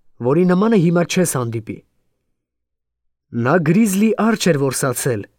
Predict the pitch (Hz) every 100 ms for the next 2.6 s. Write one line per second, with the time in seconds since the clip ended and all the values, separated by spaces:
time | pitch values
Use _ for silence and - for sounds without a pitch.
0 | _ - - 165 160 202 - 175 156 147
1 | 147 156 131 156 170 - 147 131 135 135
2 | 143 135 - 135 117